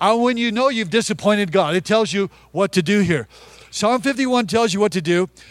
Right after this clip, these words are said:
when you negatively impact the people around you or those that are really close to you. It tells you what to do. And so here's what you're gonna get this morning from Psalm fifty-one.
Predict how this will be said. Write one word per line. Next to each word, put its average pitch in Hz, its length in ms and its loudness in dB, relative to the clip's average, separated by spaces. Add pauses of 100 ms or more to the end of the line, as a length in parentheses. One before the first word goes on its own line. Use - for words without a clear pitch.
(200)
when 214 240 0
you 220 160 2
negatively 262 1000 0
impact 214 840 -2 (260)
the 190 80 2
people 247 460 -2
around 233 520 0
you 185 280 0 (240)
or 240 180 0
those 254 240 -2
that 240 140 -2
are 226 40 0
really 254 220 0
close 285 420 -4
to 208 120 -4
you. 127 260 -6 (380)
It 151 100 -8
tells 208 320 2
you 214 200 2 (220)
what 185 280 -2
to 180 120 2
do. 156 240 0 (240)
And 147 100 -6
so 208 240 0
here's 254 360 2
what 277 220 0
you're 254 100 -2
gonna 208 240 0
get 170 380 0 (280)
this 170 300 -2
morning 196 460 0 (200)
from 160 160 -4
Psalm 170 500 0
fifty-one. 160 640 -2